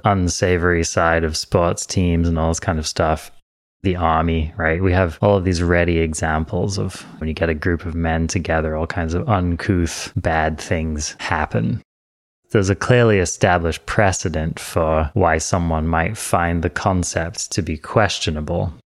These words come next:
I take no issue with forming that impression.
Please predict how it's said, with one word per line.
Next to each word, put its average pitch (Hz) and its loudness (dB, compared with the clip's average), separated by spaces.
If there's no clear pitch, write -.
I 78 -2
take - -2
no 82 0
issue 85 0
with 78 -4
forming 85 0
that 78 -2
impression. 82 -4